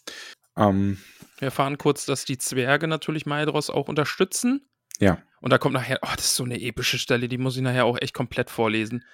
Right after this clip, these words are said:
Speaker 1: Ja,
Speaker 2: Weil
Speaker 1: also wie gesagt, das Kapitel hat, das Kapitel hat schon großartige
Speaker 2: Mhm.
Speaker 1: Stellen.
Speaker 2: Ja, auf jeden Fall. Wir erfahren dann auch, ne, die Menschen Bors und Ulfangs, äh, sind auch gerüstet und werden helfen.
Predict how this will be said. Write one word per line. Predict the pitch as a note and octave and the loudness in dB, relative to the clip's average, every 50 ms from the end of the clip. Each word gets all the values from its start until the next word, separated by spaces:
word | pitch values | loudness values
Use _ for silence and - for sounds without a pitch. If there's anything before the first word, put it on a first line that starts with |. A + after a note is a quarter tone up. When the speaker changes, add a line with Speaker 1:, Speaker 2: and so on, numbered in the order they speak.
| - - - - _ | -20 -20 -20 -18 _
Speaker 1:
Ja, | - A2 A2+ G2+ F2+ | 0 2 4 4 6
Speaker 2:
Weil | F#2 | 6
Speaker 1:
also | F#2 F#2 F#2+ A2 A#2+ A#2 - | 4 4 2 2 0 -2 -2
wie | B2+ C3 C#3+ | -2 -4 -2
gesagt, | C#3 D3+ D3 B2 - | 2 4 4 4 4
das | G#2+ | 2
Kapitel | - - A#2 C#3 B2 B2 A#2+ | -8 -6 -2 0 0 0 0
hat, | A#2+ - | 0 -2
das | - A2+ - | -4 -6 -4
Kapitel | - B2 B2+ B2 A2+ - | -4 -4 -2 -2 -2 -2
hat | - D3 - - | -2 -4 -2 -2
schon | - - F2 F2 | 0 2 2 0
großartige | E2 - - G2 G2 F2 - A#1+ C#2+ D3 C3+ C#3 D3 | 0 0 4 4 4 4 4 4 4 6 6 6 6
Speaker 2:
Mhm. | D3+ | 4
Speaker 1:
Stellen. | D3 A#2 G2 F2 D2+ D2+ - - _ - | 4 6 4 4 4 2 -2 -10 _ -2
Speaker 2:
Ja, | C#3 C3 C3 B2+ A#2+ - _ _ | 2 4 4 4 4 0 _ _
auf | - B2+ - - | -8 -6 -4 -4
jeden | A#2 A2+ A#2+ | -4 -4 -4
Fall. | - - A#2+ A#2 A#2 A#2+ A#2+ - _ _ _ _ _ _ - | -4 -2 0 0 0 0 -4 -8 _ _ _ _ _ _ 2
Wir | - C#3+ | 4 6
erfahren | C3 C3+ - D3 D3+ D#3+ | 6 6 6 4 4 4
dann | D#3 D#3 | 4 2
auch, | - - C3+ C3+ D3 D#3+ D#3+ - | 2 4 4 4 4 2 2 0
ne, | C#3 C3 C#3+ D#3+ D#3 | 0 0 2 0 0
die | C3 C3+ C3 | -2 -2 0
Menschen | C3 C3+ D3+ D3 - - D#3+ D#3 D#3 D3+ C3 A#2 | 0 0 0 0 0 0 0 0 0 0 0 2
Bors | B2+ B2 C3 C#3 D#3+ E3+ E3 - - | 4 4 6 6 4 4 2 0 -2
und | - C#3 C3 - | -4 -2 0 2
Ulfangs, | C#3+ C#3+ D#3+ E3+ - - E3 E3+ F3+ G3 A#3 C4+ - - - - - - _ _ _ - - | 2 2 2 2 0 -2 0 0 0 0 -2 -2 -4 -6 -8 -8 -10 -14 _ _ _ -10 -6
äh, | C#3+ C#3+ C#3 C#3 C#3 C#3 C#3 C#3 C3+ - _ _ _ - | -4 -4 -2 -2 -2 -2 -4 -4 -6 -10 _ _ _ -6
sind | - C3+ A#2+ - | -4 -2 2 4
auch | D#3 - - - | 2 2 2 -2
gerüstet | - D3 C#3 F3 F3+ - - F3+ D#3+ D#3+ | -4 0 2 2 2 2 0 -2 -2 -2
und | D3+ C#3 | 0 2
werden | D3+ D3 D3+ D3+ | 2 4 4 2
helfen. | C3+ C#3+ C#3+ D3 D#3+ E3 - G3+ G3 A3+ C#4+ D4 - | 2 2 2 2 2 0 0 0 0 0 0 -2 -4